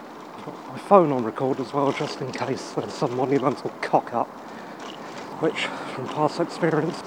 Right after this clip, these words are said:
seems almost inevitable. Okay, I'm back at the, the hedge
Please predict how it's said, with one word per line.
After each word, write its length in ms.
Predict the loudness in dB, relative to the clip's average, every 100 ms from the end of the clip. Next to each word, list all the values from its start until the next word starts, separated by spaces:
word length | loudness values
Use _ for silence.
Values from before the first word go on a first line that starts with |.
| -4
seems 260 | 0 2 4
almost 460 | 4 4 2 2
inevitable. 580 | 4 6 4 2 0 -2 -4 -8 -10 -10 -10 -10 -10 -10 -10 -8 -8 -8 -6 -8 -8 -8 -8 -8 -8 -8 -8 -8 -8 -6 -8 -6 -8 -8 -8 -8 -2
Okay, 280 | 0 2 0 -2 -8 -10 -10 -12 -10 -12 -12 -12 -12 -12 -10 -8 -6 -4
I'm 140 | -4 -6 -8 -10 -4
back 260 | -2 -2 0
at 100 | -2 2
the, 140 | 2 2 -8 -8 -8 -8 -8 -8 -8 -4
the 60 | -4
hedge 480 | -2 2 2 2